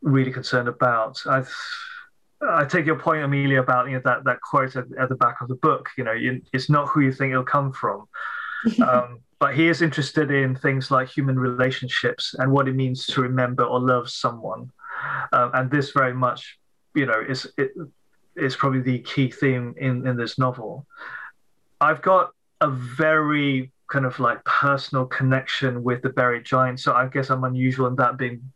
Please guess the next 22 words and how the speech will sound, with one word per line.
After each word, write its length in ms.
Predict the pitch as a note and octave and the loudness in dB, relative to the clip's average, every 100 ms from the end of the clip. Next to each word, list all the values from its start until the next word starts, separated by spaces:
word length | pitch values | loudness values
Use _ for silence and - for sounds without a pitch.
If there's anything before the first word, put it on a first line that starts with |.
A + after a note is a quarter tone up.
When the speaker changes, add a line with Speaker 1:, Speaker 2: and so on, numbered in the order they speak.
| - | -6
Speaker 1:
one 240 | B2+ B2 | 0 0
of 80 | A#2+ | 0
my 160 | A#2 | -4
favorite 460 | A#2 - A#2+ A#2 A2+ - | -2 -2 -2 -2 -4 -4
all-time 360 | A#2 - A#2+ | -2 0 -2
Ishiguro 380 | A#2+ - A#2 A2 | -4 -4 -2 0
novels. 600 | A#2+ A2+ G#2+ A2 C3+ - - - - - - C3 | -2 -2 -6 -10 -10 -14 -14 -10 -6 -4 -4 0
Um, 560 | B2+ B2 B2 A#2+ A#2 - _ _ - - C#3+ C3 - | 2 4 4 2 0 -10 _ _ -20 -8 -6 -6 2
but, 340 | E3 B2+ - - - - _ | 2 2 -2 -8 -10 -12 _
uh, 160 | C#3+ C3 - | 0 0 0
I 100 | C#3+ | -2
think 400 | C3+ E3 C#3 C3+ | 0 0 0 0
this, 220 | D3+ C3+ | -2 0
in 140 | D#3 C3+ | 0 2
many 260 | C#3 C#3 | 4 2
ways, 460 | C3 B2+ A#2+ B2 - _ _ _ | 2 2 0 -4 -8 _ _ _
just 420 | - F3 D3+ - D#3+ | -4 0 0 0 0
at 200 | C3 - _ _ | 0 -4 _ _
three 220 | - D3+ | -2 0
hundred 420 | C3 C3 B2+ B2 - | 2 2 0 -2 -4
pages, 680 | C3 B2+ B2+ A2 G#2+ - - - - - - - _ - | 0 0 -2 -8 -8 -12 -12 -14 -12 -12 -16 -20 _ 0
um, 800 | C3 A#2+ A#2+ A#2 A#2 A#2 A#2 | 2 2 0 -2 -8 -12 -8